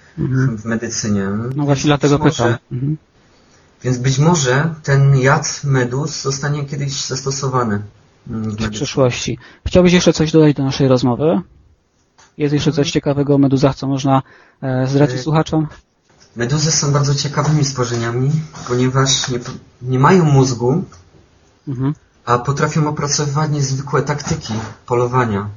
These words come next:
Speaker 2: Co dziwne,
Speaker 1: Tak.
Speaker 2: e, meduzy rozróżniają kolory.
Speaker 1: Mhm.
Speaker 2: Ich oczy, może być może nawet więcej kolorów niż ludzie. Zwracając jeszcze do tych taktyk, e, obserwowano kiedyś pojedynczą meduzę wpływającą do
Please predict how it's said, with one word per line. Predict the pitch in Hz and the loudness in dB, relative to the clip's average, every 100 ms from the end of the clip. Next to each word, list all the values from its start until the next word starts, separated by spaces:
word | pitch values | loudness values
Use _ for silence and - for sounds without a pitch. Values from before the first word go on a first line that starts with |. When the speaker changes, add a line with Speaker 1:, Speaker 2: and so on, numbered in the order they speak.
| 107 107 | -8 -6
Speaker 2:
Co | 131 | -4
dziwne, | 123 143 131 107 127 - - _ _ - | -2 0 0 -2 -4 -8 -18 _ _ -2
Speaker 1:
Tak. | 123 | 2
Speaker 2:
e, | 117 117 117 117 - _ 123 | 4 2 0 -4 -8 _ -6
meduzy | 120 139 139 143 | -4 0 2 4
rozróżniają | 139 135 139 143 143 | 2 2 2 4 2
kolory. | - 135 127 104 101 - - _ _ - _ _ _ - | 2 4 4 4 -2 -8 -20 _ _ -20 _ _ _ -6
Speaker 1:
Mhm. | 131 131 | 0 0
Speaker 2:
Ich | 127 | 2
oczy, | 127 - 135 135 135 | 0 0 0 0 -2
może | 123 123 | -2 0
być | 131 127 131 | 0 0 2
może | 139 135 | 2 4
nawet | 135 131 131 | 2 2 -2
więcej | - 139 147 | -2 -2 -2
kolorów | - 127 131 131 | 0 2 2 0
niż | 139 123 117 | -2 -2 -4
ludzie. | 107 98 101 - - _ _ - | -6 -8 -12 -14 -20 _ _ -16
Zwracając | - 120 - 147 147 | -4 0 2 0 0
jeszcze | 139 - | -2 -2
do | 135 | -2
tych | 143 135 | -4 -2
taktyk, | 156 139 - 117 120 - - 123 120 117 120 120 | -2 -2 -2 -4 -4 -10 -20 -10 -8 -6 -6 -6
e, | 117 | -8
obserwowano | - - 127 127 156 151 | -8 -6 -2 2 2 2
kiedyś | 143 135 - | 0 -2 2
pojedynczą | 131 127 151 - 139 | 2 2 -2 0 0
meduzę | 131 127 131 139 | 0 -2 -2 -2
wpływającą | 139 - - 120 127 131 135 - 131 131 127 | -2 -4 -6 -2 0 0 0 -2 0 0 -2
do | 117 120 120 120 | 4 6 6 2